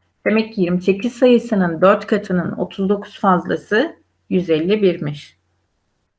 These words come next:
Üçüncü problemimiz, bir çiftlikte elli sekiz tane koyun vardır. Koyunların toplam kaç ayağı vardır?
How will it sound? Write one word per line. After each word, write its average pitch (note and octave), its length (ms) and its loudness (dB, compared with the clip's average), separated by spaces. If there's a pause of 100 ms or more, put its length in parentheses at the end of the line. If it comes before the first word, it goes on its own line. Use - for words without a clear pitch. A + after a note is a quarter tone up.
(960)
Üçüncü F3 240 -10
problemimiz, F#3+ 880 0 (400)
bir E4 220 2
çiftlikte F#3+ 600 -4
elli G3 340 -2
sekiz - 380 -4
tane A#3 360 2
koyun G3+ 360 2
vardır. D3+ 540 -4 (380)
Koyunların G#3+ 560 0
toplam A#3+ 520 -2
kaç A#3 260 -6
ayağı F3 340 -2
vardır? - 480 -12